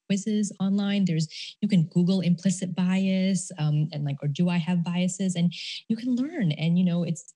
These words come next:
it, we live in a culture that sort of, like, is based on bias. So it's, it's not, like, anyone's fault that they have 'em. It's kind of cultural, but, you know, it's our duty to reflect and try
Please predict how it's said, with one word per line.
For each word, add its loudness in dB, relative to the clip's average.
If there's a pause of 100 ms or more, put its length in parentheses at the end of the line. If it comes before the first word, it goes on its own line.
(400)
it, -6
we 4
live 0
in 0
a 0
culture -2
that 0
sort 0
of, 0
like, 0
is 2
based 2
on 0
bias. -2
So 0
it's, -4
it's -6
not, 2 (160)
like, 0 (640)
anyone's 2 (100)
fault -6
that -6
they -2
have -4
'em. 0
It's -2
kind -2
of 0
cultural, -4
but, -2 (460)
you -2
know, -2
it's -6
our -4
duty 0
to 2 (300)
reflect -2 (120)
and 0
try -2